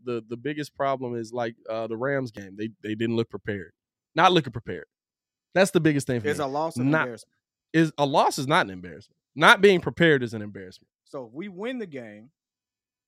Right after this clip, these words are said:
Speaker 2: I mean, if we lose the game, but people look, they look good.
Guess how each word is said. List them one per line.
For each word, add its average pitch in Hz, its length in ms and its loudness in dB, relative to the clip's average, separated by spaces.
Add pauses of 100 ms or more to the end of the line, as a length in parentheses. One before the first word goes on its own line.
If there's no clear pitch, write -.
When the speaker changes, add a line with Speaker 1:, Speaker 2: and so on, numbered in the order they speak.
(640)
Speaker 2:
I 139 40 -12
mean, 147 140 -8
if 117 40 -14
we 143 120 -10
lose 202 280 -4
the 151 60 -12
game, 110 360 -12 (220)
but 131 180 -12
people 143 280 -10
look, 131 160 -6 (560)
they 123 80 -10
look 139 200 -4
good. 123 280 -2